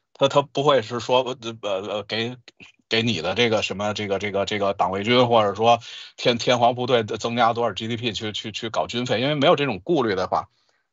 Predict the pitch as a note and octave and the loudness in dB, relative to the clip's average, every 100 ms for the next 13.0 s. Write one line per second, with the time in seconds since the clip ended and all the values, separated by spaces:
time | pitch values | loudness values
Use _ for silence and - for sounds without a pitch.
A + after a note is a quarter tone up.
0 | _ G#2+ B2+ - F#2+ A#2 G#2 G#2 A2+ - | _ 0 0 -4 -4 0 0 0 0 -2
1 | F2 F#2 G#2+ C#3+ D3 G2+ - - - C#2 | -6 -2 0 4 4 2 -2 -16 -14 -12
2 | - - - - - F#2 G#2+ - A2+ G#2 | -14 -18 -16 -10 -6 0 2 2 0 0
3 | - - - - D#2+ B2+ C3+ E3+ - - | -2 -8 -8 -6 0 2 2 2 -4 -12
4 | - - - _ - C#3 D3 C3+ D3 D3 | -20 -20 -20 _ 2 4 4 4 4 2
5 | - _ _ - - G#2+ G#2+ A2+ A#2+ B2 | -6 _ _ -14 -2 0 0 2 2 4
6 | G#2+ A2+ G#2+ G#2 A#2 A2 A2 G#2+ A2+ G#2+ | 2 0 0 -2 0 0 -2 -6 0 2
7 | G2+ G#2 G2 - F#2+ - F#2+ F#2 A#2+ G2 | 2 -2 -6 -8 -12 -6 -6 2 2 2
8 | G2 G2+ D3 C#3 C3+ - F3 C3 A#2+ _ | -2 -2 4 6 4 2 0 0 -4 _
9 | G#2 F#2 - C3 C3 G2+ F2+ G#2+ - A#2 | -14 -8 0 2 2 0 0 0 2 2
10 | B2+ A#2+ A2+ B2 G2 F2+ A#2 A2+ E2+ E2 | 2 0 -4 -4 -4 -4 -4 -4 -8 -4
11 | G2 B2 A2+ G#2 - - - _ _ C#3 | 0 2 2 0 -8 -18 -20 _ _ 0
12 | C3 - _ - D3 - C#3+ D3 D3 | 0 -4 _ 2 2 0 -2 2 4